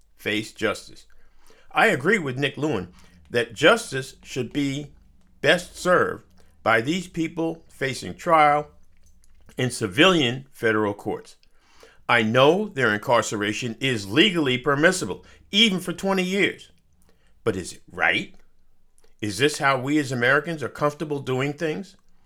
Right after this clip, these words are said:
Keep in mind that the Nuremberg trials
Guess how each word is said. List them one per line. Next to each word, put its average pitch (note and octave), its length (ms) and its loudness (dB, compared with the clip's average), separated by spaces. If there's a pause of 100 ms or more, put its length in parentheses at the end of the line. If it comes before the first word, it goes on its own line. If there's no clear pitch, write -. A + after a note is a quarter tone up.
(440)
Keep F#3 240 0
in C#3+ 140 4
mind E3 360 2
that B2+ 140 -4
the G2+ 80 -2
Nuremberg C#3 640 2
trials - 440 -10